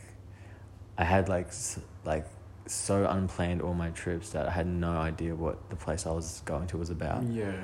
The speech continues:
Speaker 1: I, I was, like, I wasn't, like, purpose-, I was just, like, lazy. Like,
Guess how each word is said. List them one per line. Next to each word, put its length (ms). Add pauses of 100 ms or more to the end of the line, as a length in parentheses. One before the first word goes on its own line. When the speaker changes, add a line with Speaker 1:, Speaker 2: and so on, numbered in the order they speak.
(120)
Speaker 1:
I, 220
I 40
was, 120
like, 160 (320)
I 60
wasn't, 160
like, 140
purpose-, 360
I 40
was 120
just, 160
like, 120
lazy. 440
Like, 180